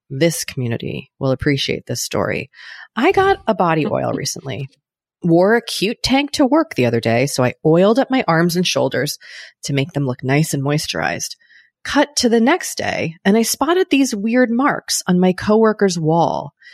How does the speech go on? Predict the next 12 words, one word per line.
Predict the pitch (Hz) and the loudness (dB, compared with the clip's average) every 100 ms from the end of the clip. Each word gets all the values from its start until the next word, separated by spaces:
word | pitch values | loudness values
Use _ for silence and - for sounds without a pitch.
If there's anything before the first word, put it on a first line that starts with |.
| - - | -20 -12
She | - 269 | -2 4
was | 285 | 4
out | 311 349 | 4 0
that | 170 139 | -2 0
day, | 139 113 151 | 0 0 0
so | - 160 | 2 2
I | |
started | 170 - 214 240 | 0 0 2 2
investigating, | 220 202 226 - 123 117 92 127 | 2 0 0 -2 -2 -2 -4 -2
thinking | 196 202 233 208 | -2 2 2 4
water | 170 202 156 | 4 4 0
leak | - - | -2 -8